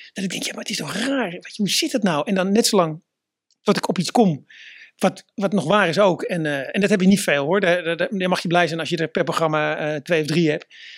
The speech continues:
Eh, maar, maar, maar het gaat me ook om de poging, dat je, dat je ergens dus, eh,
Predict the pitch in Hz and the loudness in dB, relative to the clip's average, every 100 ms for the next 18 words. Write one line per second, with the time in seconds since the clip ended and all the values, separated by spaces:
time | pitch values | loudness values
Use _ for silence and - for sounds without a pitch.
0 | - _ - 160 165 226 - 302 - 240 | -20 _ -6 -2 0 0 2 2 2 0
1 | 254 - 277 311 277 254 196 175 269 247 | 2 4 4 6 6 6 6 4 2 2
2 | 226 220 185 233 190 175 185 180 - 170 | 2 0 -2 -2 -4 -2 -2 -2 0 0
3 | 156 | 0